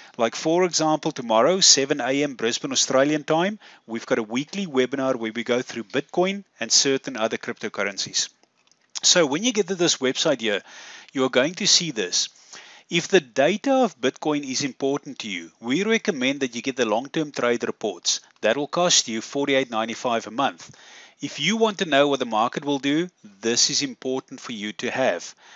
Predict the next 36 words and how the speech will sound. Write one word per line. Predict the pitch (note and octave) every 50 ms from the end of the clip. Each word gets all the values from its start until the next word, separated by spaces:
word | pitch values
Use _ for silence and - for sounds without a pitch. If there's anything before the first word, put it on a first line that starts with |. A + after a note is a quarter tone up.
| - - - _ _
With | A#2+ B2 - -
the | D3+ C3+
call | - - E3+ F3+ G3 A3 G#3+
that | E3+ D#3 D3
I | C#3+ C3
just | B2 - D#3+ - - -
made | D3+ C#3+ D3 C#3+ C3 A#2 - _ _ _ _ _ _ _ _ -
in | - C3+ C3
the | B2+
last | A#2+ A#2 B2 C3 C3+ - - A#2+
week, | A#2+ B2+ E3+ A3 - _ _ -
it | - -
can | - D3+ C#3
pos-, | A2+ C#3 - - - -
potentially | - - D3 - E3+ F3 G3+ G3+ - - D3+
save | C3+ - - D#3+ E3 E3+ E3+ D3 A#2
you | A2+ A2 A2 A2 A2 G#2 -
a | B2+ B2+ A#2+ A2+
hell | G#2 - B2+ C3 C#3+
of | D3 - D3+
a |
lot | C#3 A#2 G#2+ G#2+ A2 A2+
of | A2 -
money. | B2+ C3 C3+ A2+ F2 E2+ - _ _ _ _ _ -
So | - - C3+
it's | B2+ - -
important | D#3+ C#3 - - F3+ F#3+ G3 F#3+ - C3+ A#2 G#2 G2+
that | A#2 A#2+ A#2+
you | A#2
get | G#2+ - C3 A#2+
this | A#2+ A#2+ - -
information. | A#2+ - - - A2+ A2 A2 G2+ - - G#2 F#2 _ - - - - - - - - - -
So | - - - F#3 G3 G#3
far, | E3 - - C#3+ C3+ D#3 G3 A3 G#3 -
our | C#3 C#3 D3
reports, | D3+ C#3 - - D3+ D#3+ F#3 - - - - -